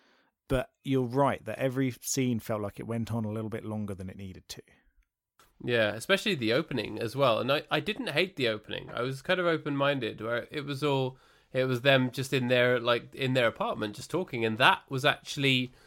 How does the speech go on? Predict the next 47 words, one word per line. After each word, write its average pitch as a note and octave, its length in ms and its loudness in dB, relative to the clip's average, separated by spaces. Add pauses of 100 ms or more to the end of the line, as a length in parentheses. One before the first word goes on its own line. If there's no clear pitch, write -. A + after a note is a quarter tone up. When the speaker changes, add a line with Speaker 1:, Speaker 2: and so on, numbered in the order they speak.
(320)
Speaker 2:
not B2 460 0 (220)
bad G#2 460 4
in C3 100 0
terms A#2 320 0
of G#2+ 80 -6
establishing C3 600 0
the A#2 120 2
intimacy A#2+ 520 -2
and A2 100 -2
the A2 60 -8
chemistry A2+ 480 -4
between D3 400 -2
them. A2+ 240 -10 (380)
That B2+ 320 2
wasn't B2 400 0
a A#2 100 -8
bad A2 440 2
look B2 380 -2 (100)
at A2 260 -2
intimacy. A2 680 -8 (420)
But A2+ 120 -4
then A#2+ 200 4
the A#2 100 4
next B2 320 0
scene, A2 420 0 (240)
it A#2 160 0
all A2+ 140 2
just A2 160 -8
starts A2+ 280 0
to A#2 60 -8
go G#2+ 240 2
way A2 440 0
downhill, G#2+ 540 -2
and A2 120 -8
within, A2 520 0
you A#2 140 -4
know, G2+ 120 -8 (300)
three C3+ 360 0
minutes B2+ 360 2
of A#2 100 -2
it A2 120 -2
being A2+ 220 2
about G#2 380 0
good A2+ 380 0
intimacy A2 640 -2
between G#2 380 -8
people, C3+ 520 -4